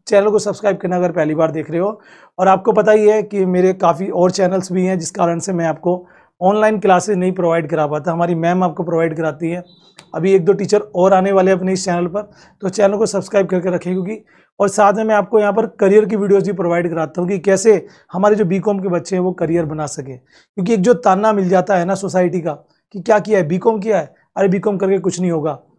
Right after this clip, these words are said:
ऐसे बहुत लोग कहते थे, मुझे भी कहते थे, लेकिन हमने करके दिखाया और आप भी चाहो तो दिखा सकते हो। But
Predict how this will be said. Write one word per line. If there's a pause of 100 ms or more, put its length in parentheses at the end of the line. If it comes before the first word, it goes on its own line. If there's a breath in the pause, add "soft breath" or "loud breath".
(160)
ऐसे
बहुत
लोग
कहते
थे,
मुझे
भी
कहते
थे, (380 soft breath)
लेकिन
हमने
करके
दिखाया (320 soft breath)
और
आप
भी
चाहो
तो
दिखा
सकते
हो। (400 soft breath)
But